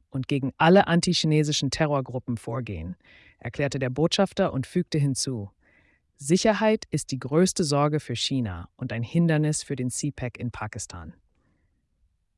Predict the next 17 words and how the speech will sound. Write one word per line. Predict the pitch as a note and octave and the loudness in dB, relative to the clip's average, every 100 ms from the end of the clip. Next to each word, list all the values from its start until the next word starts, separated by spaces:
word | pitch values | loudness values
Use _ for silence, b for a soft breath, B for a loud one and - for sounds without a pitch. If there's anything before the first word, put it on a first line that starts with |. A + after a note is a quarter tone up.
| _ _ _ | _ _ _
Da | D#3 C#3+ | 2 2
antwortete, | - E3+ F#3+ F#3 F#3 G3+ | 2 2 4 2 2 2
indem | F#3 D3 D3+ D3 | 2 2 2 0
er | |
Pakistans | - D#3 - - F3 D#3+ D#3+ C#3+ | 0 0 0 -2 0 0 0 4
laufende | C#3+ E3 E3+ C#3+ | 4 4 0 0
Bemühungen | C#3 C#3+ D3 D3+ C#3 | 0 0 0 0 -2
im | A#2+ | -2
Kampf | - D#3 - | -2 -2 -2
gegen | D3+ C3+ B2+ | -2 -2 -2
den | A#2+ | -2
Terrorismus | - A#2+ A2+ C#3+ - D3+ - | -4 -6 -2 -2 -2 -4 -6
bestätigte | - - - D3+ E3+ - F3+ - | -6 -4 -2 0 -2 -2 -4 -2
und | C3+ | -4
darauf | B2 A2+ G#2+ | -4 -4 -8
hinwies, | - D3+ D3+ D3+ D3+ - - _ _ _ _ _ _ - | -6 -4 -2 -4 -4 -8 -14 _ _ _ _ _ _ -4
dass | C#3 | -4